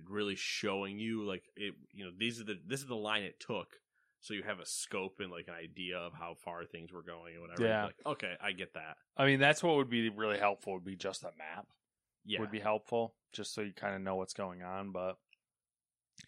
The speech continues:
Speaker 2: there's a lot of interesting stories in there and stuff, and, like, it, it's, well, I mean, it's interesting, 'cause, like, basically,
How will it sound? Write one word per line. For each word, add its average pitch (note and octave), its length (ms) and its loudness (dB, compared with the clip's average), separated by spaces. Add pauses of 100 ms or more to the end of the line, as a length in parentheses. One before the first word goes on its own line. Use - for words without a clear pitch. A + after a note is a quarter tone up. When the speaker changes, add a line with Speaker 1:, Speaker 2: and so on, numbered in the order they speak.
(540)
Speaker 2:
there's C3 240 10
a C3 40 12
lot A#2+ 240 12
of A2 80 8
interesting G#2+ 480 0
stories F#2+ 460 2
in F#2 120 -2
there F#2 220 -2
and F2+ 100 -6
stuff, F2+ 520 -4
and, E2+ 440 -14 (160)
like, F2 540 -4 (600)
it, F2+ 260 -4 (320)
it's, - 500 -8 (1500)
well, B2 280 6
I A#2+ 60 10
mean, B2+ 200 8
it's A#2 220 6
interesting, A2 540 0
'cause, G2+ 180 -6
like, G2+ 220 0
basically, G2 640 0